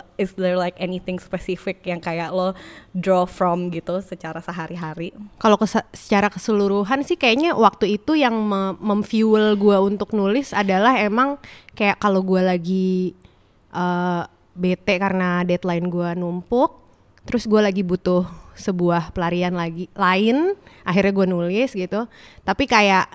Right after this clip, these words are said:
Speaker 2: secara overall tuh ngomonginnya adalah ini nih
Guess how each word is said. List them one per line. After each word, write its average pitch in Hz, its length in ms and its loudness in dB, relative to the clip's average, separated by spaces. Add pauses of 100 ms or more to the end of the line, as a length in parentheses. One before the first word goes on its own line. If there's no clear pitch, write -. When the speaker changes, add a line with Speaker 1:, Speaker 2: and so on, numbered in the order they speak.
(280)
Speaker 2:
secara 208 400 0
overall 208 400 4
tuh 320 400 2
ngomonginnya 202 640 -2
adalah 185 320 -2
ini 220 180 -4
nih 330 240 0